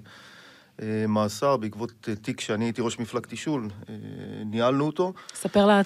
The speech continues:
Speaker 2: למאזינים שלנו רק מי זה
Speaker 1: ש-,
Speaker 2: איתן חייה.
Speaker 1: איתן
Speaker 2: ובמה הוא
Speaker 1: חייה,
Speaker 2: הואשם?
Speaker 1: איתן חייה זה, אה,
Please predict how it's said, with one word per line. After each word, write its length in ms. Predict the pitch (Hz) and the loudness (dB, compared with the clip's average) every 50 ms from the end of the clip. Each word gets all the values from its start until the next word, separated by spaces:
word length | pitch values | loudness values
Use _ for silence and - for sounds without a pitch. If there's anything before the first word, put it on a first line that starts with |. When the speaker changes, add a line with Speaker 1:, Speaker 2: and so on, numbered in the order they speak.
| - | 2
Speaker 2:
למאזינים 520 | 254 220 202 190 185 190 185 175 190 190 190 | 4 6 6 6 8 6 6 6 6 4 4
שלנו 240 | - 214 180 180 180 | 4 4 4 6 6
רק 140 | 180 - | 4 4
מי 100 | 190 180 | 4 4
זה 80 | 175 190 | 6 6
Speaker 1:
ש-, 40 | 185 | 6
Speaker 2:
איתן 220 | 175 175 196 185 | 6 6 4 2
חייה. 300 | - - 180 170 180 196 220 208 - - - - - _ _ _ _ - - - 117 113 | 2 2 2 4 4 4 4 2 -2 -12 -20 -20 -20 _ _ _ _ -20 -18 -10 -4 -2
Speaker 1:
איתן 180 | 143 156 185 175 151 | -2 4 6 8 8
Speaker 2:
ובמה 160 | 170 180 185 | 8 10 10
הוא 180 | 190 190 190 180 | 10 12 12 12
Speaker 1:
חייה, 120 | 160 156 156 151 | 12 12 10 10
Speaker 2:
הואשם? 160 | 175 196 226 254 226 - - | 10 8 6 6 4 4 4
Speaker 1:
איתן 300 | - 170 165 180 165 147 | 4 6 8 8 8 6
חייה 360 | - - 156 160 160 156 147 | 6 4 6 8 8 8 8
זה, 440 | 123 110 127 135 131 127 127 127 127 - | 6 6 6 6 6 6 6 4 2 0
אה, 60 | - | 0